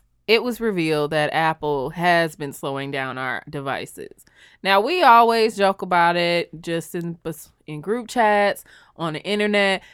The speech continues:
But just the fact that they actually do it and they admitted it,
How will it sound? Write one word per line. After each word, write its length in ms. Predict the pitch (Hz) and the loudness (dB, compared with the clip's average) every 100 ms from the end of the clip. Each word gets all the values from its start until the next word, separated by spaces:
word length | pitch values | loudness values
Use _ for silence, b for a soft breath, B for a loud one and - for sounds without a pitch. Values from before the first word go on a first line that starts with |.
| b | b
But 140 | 269 277 | -4 2
just 280 | 508 587 | 2 2
the 120 | 466 359 | 2 2
fact 280 | 302 294 | 2 0
that 140 | 269 202 | -2 -2
they 220 | 226 196 | -2 0
actually 640 | 190 196 202 - 202 180 | 2 2 0 -10 -6 -4
do 320 | 175 175 180 185 | -2 0 0 0
it 280 | 180 - - _ _ | -2 -6 -12 _ _
and 100 | 190 | 2
they 160 | 208 202 | 4 4
admitted 640 | 190 175 170 180 196 226 | 2 0 0 2 4 6
it, 240 | 220 226 | 6 6